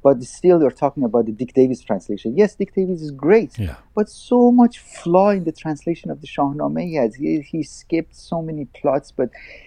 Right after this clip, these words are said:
Speaker 1: but everybody praising, because you know why? Because he's British. The Brit-, you know, some Westerner, white man came and say, "Oh, your culture is great,"
Speaker 2: Yeah.
Speaker 1: and then we Iranian go around it, or, uh, say, "Oh, yes, so there is, must be something in our culture that the white man likes it."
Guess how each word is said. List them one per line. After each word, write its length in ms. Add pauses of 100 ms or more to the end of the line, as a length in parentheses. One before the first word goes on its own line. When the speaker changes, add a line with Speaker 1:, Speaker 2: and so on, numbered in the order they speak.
(380)
Speaker 1:
but 320 (140)
everybody 680
praising, 680
because 360
you 60
know 100
why? 200
Because 260
he's 140
British. 560
The 60
Brit-, 260
you 140
know, 140 (160)
some 260
Westerner, 520
white 260
man 220
came 200
and 120
say, 200
"Oh, 240
your 160
culture 440
is 140
great," 580 (180)
Speaker 2:
Yeah. 140
Speaker 1:
and 140
then 160
we 180
Iranian 560
go 220
around 440
it, 240
or, 360 (800)
uh, 360
say, 260
"Oh, 300
yes, 420
so 220
there 100
is, 140
must 220
be 200
something 380
in 100
our 100
culture 560
that 160
the 60
white 300
man 320
likes 320
it." 100